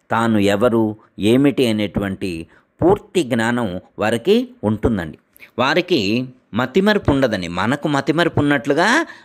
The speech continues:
వారికి మతిమరుపు ఉండదు. వారికి సృష్టి ప్రారంభం నుండి ఇప్పటి వరకు ఉన్నటువంటి గతం పూర్తిగా తెలుసండి. గతం మొత్తం కూడా తెలుసు, ఇప్పుడు వర్తమానం కూడా తెలుసు, భవిష్యత్తు కూడా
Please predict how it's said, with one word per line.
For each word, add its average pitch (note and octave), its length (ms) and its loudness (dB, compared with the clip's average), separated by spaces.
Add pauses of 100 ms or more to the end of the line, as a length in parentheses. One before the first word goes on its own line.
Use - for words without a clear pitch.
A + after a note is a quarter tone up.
వారికి F#3 560 0 (180)
మతిమరుపు C#3 560 0
ఉండదు. G2+ 560 -2 (1200)
వారికి C3+ 720 0 (200)
సృష్టి E3+ 440 -2
ప్రారంభం D#3 720 0
నుండి D3 440 0 (300)
ఇప్పటి D#3 400 -2
వరకు D3+ 360 2
ఉన్నటువంటి A#2+ 760 -2 (320)
గతం E3 360 -4
పూర్తిగా D#3 520 0
తెలుసండి. F2 600 -4
గతం C#3+ 260 -2
మొత్తం C3 320 0
కూడా E3+ 500 2 (280)
తెలుసు, G2+ 340 -4 (260)
ఇప్పుడు F3+ 320 0
వర్తమానం F3 640 0
కూడా E3+ 340 2
తెలుసు, A#2+ 520 -2 (380)
భవిష్యత్తు E3 540 -2
కూడా F#3 580 0